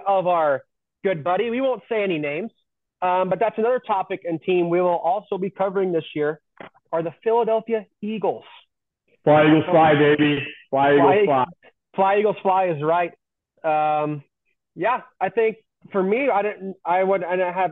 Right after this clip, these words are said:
Speaker 1: any interest in the Eagles until that draft date came along. And then it was a lot of all things Eagles for, I know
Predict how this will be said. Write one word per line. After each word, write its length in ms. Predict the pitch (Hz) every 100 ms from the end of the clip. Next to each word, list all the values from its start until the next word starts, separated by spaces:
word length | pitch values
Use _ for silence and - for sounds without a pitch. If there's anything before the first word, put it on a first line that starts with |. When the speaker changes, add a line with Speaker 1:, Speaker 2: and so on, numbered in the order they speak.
| 170
Speaker 1:
any 340 | 190 190 180 185
interest 360 | 185 - 180 - _
in 120 | 262
the 60 | 277
Eagles 380 | 175 180 196 190
until 340 | 180 - 175
that 260 | 165 160 147
draft 280 | 151 147 156
date 240 | 147 147 -
came 160 | 147
along. 360 | 139 139 156 185 _ _ _ _
And 100 | 151
then 120 | 151
it 80 | 151
was 180 | 143 127 165
a 40 |
lot 240 | 151 156
of 60 | 151
all 160 | 151 147
things 260 | 151 143
Eagles 380 | 156 156 175 151 _ _ _ _ _ _ _
for, 480 | 151 147 147 143 139 _ _ _ _ -
I 100 | 151
know 260 | 156 143